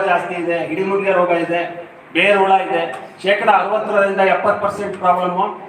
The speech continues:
ಬಸಿಗಾಲುವೆ ಸಮಸ್ಯೆಯಿಂದ ಆಗ್ತಾ ಇದೆ. ಬಸಿಗಾಲುವೆನೇ ಸರಿ ಇಲ್ಲ. ಹೊಸದಾಗಿ, ಆ, ಭತ್ತ ತೆಗೆದು ಅಡಿಕೆ ತೋಟ ಮಾಡಿದ್ದಾರೆ, ಭತ್ತನೂ ಇಲ್ಲ, ಅಡಿಕೆನೂ ಇಲ್ಲ, ಈ ಪರಿಸ್ಥಿತಿ ಇದೆ. ಬಸಿಗಾಲುವೆ ಬಹಳ ಮುಖ್ಯವಾದದ್ದು,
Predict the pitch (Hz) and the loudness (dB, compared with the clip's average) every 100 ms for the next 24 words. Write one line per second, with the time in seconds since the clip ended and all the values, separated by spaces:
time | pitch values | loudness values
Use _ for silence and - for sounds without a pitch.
0 | - 165 214 214 208 208 208 190 196 190 | -6 -6 0 2 2 2 0 -2 -4 -6
1 | 180 175 170 165 - - - - - - | -4 0 0 0 -6 -8 -10 -16 -20 -10
2 | 196 202 214 214 214 226 220 196 190 185 | -6 0 2 2 2 0 -2 -2 0 2
3 | 185 165 165 202 202 196 - - - - | 0 0 0 0 0 -2 -4 -8 -12 -14
4 | - 156 - - - 202 190 196 185 190 | 0 2 4 2 4 4 2 0 -4 -2
5 | 190 - 196 196 196 196 190 180 180 175 | 2 2 0 -4 -4 0 0 2 2 2
6 | 202 170 - - - 139 151 196 196 196 | 0 -4 -12 -16 -8 -4 0 0 2 2
7 | 196 190 202 180 170 151 147 180 185 175 | 2 2 -2 -4 -4 -4 -4 -6 -6 -8
8 | 180 156 160 135 - - - - - - | -8 -6 -6 -6 -12 -16 -20 -20 -20 -4
9 | - 254 220 214 208 214 165 185 202 202 | -4 -2 2 4 4 2 2 2 2 -2
10 | 202 196 180 185 190 202 - | -2 -2 -2 -4 -6 -6 -8